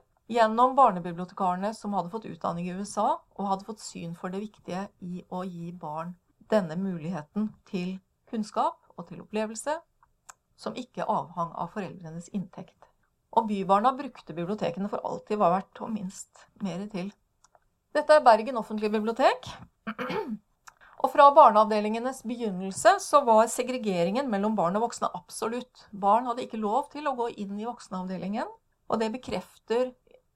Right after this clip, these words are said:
informantene mine som, eh, gikk på biblioteket på tredvetallet, at det var ikke lov. Og i en tid av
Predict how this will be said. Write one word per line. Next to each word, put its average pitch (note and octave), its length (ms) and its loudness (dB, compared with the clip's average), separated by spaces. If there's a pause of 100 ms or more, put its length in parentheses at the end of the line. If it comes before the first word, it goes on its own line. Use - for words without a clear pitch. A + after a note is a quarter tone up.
informantene G3 600 -4
mine G3 280 -8
som, A3+ 360 -10
eh, G#3 120 -10 (380)
gikk G3+ 160 -8
på G3 100 -6
biblioteket G3 400 -8
på G3+ 140 -12
tredvetallet, G#3+ 640 -2
at - 100 -12
det F3 80 -8
var G3+ 80 -8
ikke - 240 -14
lov. E3+ 240 -8 (480)
Og C4 80 6
i B3+ 160 2
en - 160 2
tid D4+ 480 -4 (100)
av C4+ 380 10